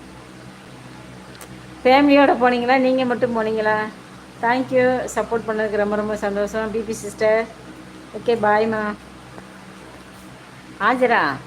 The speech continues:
மணினை ஒய்ஃபுக்கு முடியலையா? ரத்தம் மாத்த-, மாத்தணுமா? அச்சச்சோ,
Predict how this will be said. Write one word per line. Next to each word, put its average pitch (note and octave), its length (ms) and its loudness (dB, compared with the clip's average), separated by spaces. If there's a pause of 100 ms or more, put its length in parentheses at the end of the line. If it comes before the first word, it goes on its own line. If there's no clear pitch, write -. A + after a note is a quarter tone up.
(480)
மணினை C4+ 320 4
ஒய்ஃபுக்கு A#3+ 340 0
முடியலையா? G#3 400 0 (400)
ரத்தம் A#3+ 380 0
மாத்த-, G#3 420 -2 (320)
மாத்தணுமா? G3+ 500 -4 (1200)
அச்சச்சோ, G3 440 -8